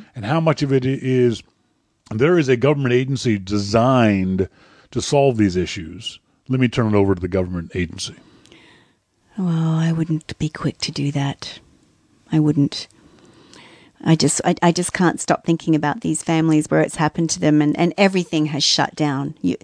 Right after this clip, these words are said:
Speaker 2: they won't let anybody through their door to do anything anymore because they're terrified that they're gonna be reported by
Speaker 1: Mm-hmm.
Speaker 2: someone again.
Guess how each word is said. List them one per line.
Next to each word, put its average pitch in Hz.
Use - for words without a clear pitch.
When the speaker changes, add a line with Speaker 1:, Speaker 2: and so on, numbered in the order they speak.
Speaker 2:
they 196
won't 185
let 185
anybody 196
through 160
their 156
door 151
to 185
do 208
anything 233
anymore 156
because 180
they're 170
terrified 196
that -
they're 165
gonna 160
be 156
reported 180
by 101
Speaker 1:
Mm-hmm. 85
Speaker 2:
someone -
again. -